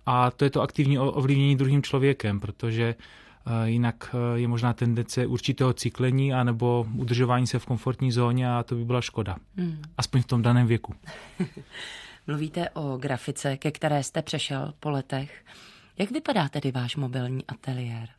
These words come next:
Speaker 1: Je to v podstatě cirkus na kolečkách, eh, který si myslím, že je spojen se všemi tvůrčími profesí, ehm, aspoň z malé zkušenosti třeba ze setkání s lidmi z, eh,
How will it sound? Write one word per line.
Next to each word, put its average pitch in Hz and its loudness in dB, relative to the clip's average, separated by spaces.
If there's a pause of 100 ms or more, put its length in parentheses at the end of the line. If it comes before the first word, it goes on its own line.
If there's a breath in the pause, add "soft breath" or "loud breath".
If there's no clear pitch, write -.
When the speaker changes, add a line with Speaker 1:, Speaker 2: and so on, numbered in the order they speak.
(260)
Speaker 1:
Je 156 0
to 175 -4
v - -10
podstatě 156 0
cirkus 165 2
na 170 2
kolečkách, 110 -2
eh, 113 2
který 123 -2
si - -2
myslím, 127 0
že 131 4
je 131 4
spojen 123 2
se 113 -2
všemi 123 0
tvůrčími 131 0
profesí, 147 0
ehm, 117 -2 (100)
aspoň 117 -2
z 107 0
malé 113 2
zkušenosti 120 -2
třeba 120 -4
ze 107 -2
setkání 117 -2
s 107 -2
lidmi 110 0
z, - -12
eh, 101 -4